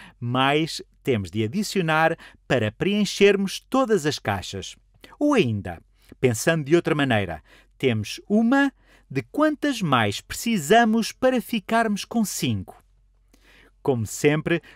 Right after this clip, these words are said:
convido-vos a pararem o vídeo e a tentarem resolver o exercício sozinhos. Vejamos.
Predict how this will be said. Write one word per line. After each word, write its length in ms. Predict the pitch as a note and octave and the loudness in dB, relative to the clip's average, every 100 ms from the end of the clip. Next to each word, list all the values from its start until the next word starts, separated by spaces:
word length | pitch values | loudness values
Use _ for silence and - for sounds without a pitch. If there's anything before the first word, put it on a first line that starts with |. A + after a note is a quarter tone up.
| _ | _
convido-vos 800 | - A2+ A2 C#3 A2 G2+ G#2+ - | -6 -4 -2 -2 -2 -6 -6 -8
a 100 | B2+ | -12
pararem 500 | A#2+ G#2 A#2+ A2 G2+ | -8 -4 0 0 0
o 60 | G#2+ | -4
vídeo 480 | G#2 F3+ G#3+ G#3+ A#3 - - | -2 -2 0 -2 -6 -8 -6
e 80 | A#2+ | -4
a 20 | |
tentarem 540 | A2+ F#3+ F#3 A2+ G2+ | -2 -4 0 -2 -2
resolver 480 | G2 A2+ E3+ B2+ G#2 | -6 -2 -2 0 -2
o 60 | A2 | -2
exercício 500 | C3 D3 A#3 G#3+ G3+ | -6 -8 -6 -6 -6
sozinhos. 680 | - F#3 A2 A2 F2 - - _ _ _ _ _ _ _ _ _ _ _ _ _ _ _ _ | -2 0 0 -4 -6 -14 -20 _ _ _ _ _ _ _ _ _ _ _ _ _ _ _ _
Vejamos. 480 | C#3+ C3+ A2+ - | -6 -2 -2 -4